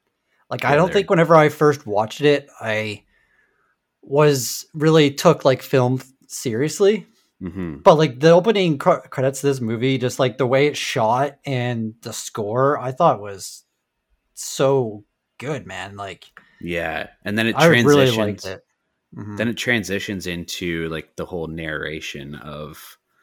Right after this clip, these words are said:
Speaker 2: uh, well, we later find out is Ramirez kinda telling
Speaker 1: Yeah.
Speaker 2: the story that his mother always told him about the devil.
Speaker 1: Yeah, how it took, uh, human form to kill people.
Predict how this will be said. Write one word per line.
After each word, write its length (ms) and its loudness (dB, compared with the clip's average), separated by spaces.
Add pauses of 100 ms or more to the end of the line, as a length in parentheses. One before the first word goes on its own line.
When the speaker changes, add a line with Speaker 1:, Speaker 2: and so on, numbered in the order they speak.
(720)
Speaker 2:
uh, 420 -10 (200)
well, 220 -8
we 100 -8
later 220 -8
find 260 -10
out 140 -6
is 180 -12
Ramirez 920 -6 (280)
kinda 220 -8
telling 260 -6
Speaker 1:
Yeah. 120 -4
Speaker 2:
the 40 -8
story 540 -6
that 180 -12
his 200 -14
mother 320 -10
always 280 -14
told 280 -18
him 200 -16
about 180 -20
the 80 -20
devil. 500 -18 (600)
Speaker 1:
Yeah, 340 -4
how 280 -4
it 160 -12
took, 440 -2
uh, 580 -8 (140)
human 420 -2
form 400 -2
to 480 -10
kill 180 -14
people. 560 -14